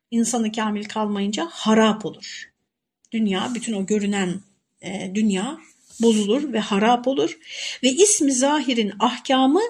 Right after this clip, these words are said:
ismi batının kabzasına intikal eyler.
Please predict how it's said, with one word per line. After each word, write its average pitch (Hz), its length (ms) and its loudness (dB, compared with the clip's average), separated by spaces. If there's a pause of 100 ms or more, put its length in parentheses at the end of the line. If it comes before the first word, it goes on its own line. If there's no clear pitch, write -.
(220)
ismi 247 420 -2
batının 247 520 0
kabzasına 247 640 0
intikal 185 640 -4
eyler. - 580 -10